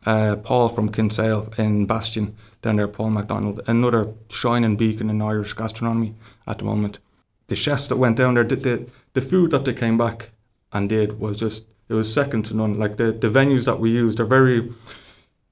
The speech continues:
they're very working class, if, if, if, if that, if I can say that. Um, it's all communal dining, very Viking style,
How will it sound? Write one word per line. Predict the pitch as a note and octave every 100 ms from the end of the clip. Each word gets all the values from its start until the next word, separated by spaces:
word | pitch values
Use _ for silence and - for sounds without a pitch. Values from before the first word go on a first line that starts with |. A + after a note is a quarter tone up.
| _ _ _
they're | C#3+ C#3+
very | D#3+ E3
working | D#3 D#3+ D#3+ B2+
class, | A#2 A2 G#2+
if, | A#2 G2+
if, | G#2 G2+ G#2
if, | G#2+ -
if | G#2+ G#2
that, | G#2+
if | G#2 G#2
I |
can | G2 A2
say | - G#2
that. | G2+ - -
Um, | G#2+ G2+ G2 -
it's | G#2
all | C3 C3+
communal | C3+ D3 D3+ C3+
dining, | A#2+ C#3 C#3+ C#3+ C3
very | C3+ C3
Viking | A2+ C#3 C3+ C#3 B2+
style, | - C3 C3 C3 C3